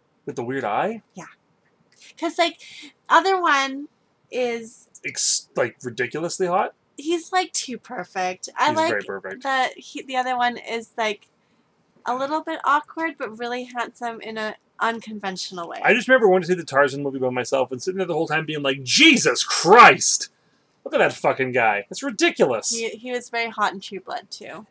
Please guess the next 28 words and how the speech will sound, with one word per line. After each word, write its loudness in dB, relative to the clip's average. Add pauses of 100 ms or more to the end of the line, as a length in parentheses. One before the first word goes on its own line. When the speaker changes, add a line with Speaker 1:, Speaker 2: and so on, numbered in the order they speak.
(140)
Speaker 1:
And 6
I 8
even 2
remember 2
thinking, 0
like, 2
he's -4
in 0
a 2
movie 0
beside 2
Margot 2
Robbie, 0
and -6
he's -12
making -4
her -2
look -6
fugly 0
next -4
to -8
him. -6
And -6
Margot -2
Robbie 0
is -8
quite -2
pretty. -6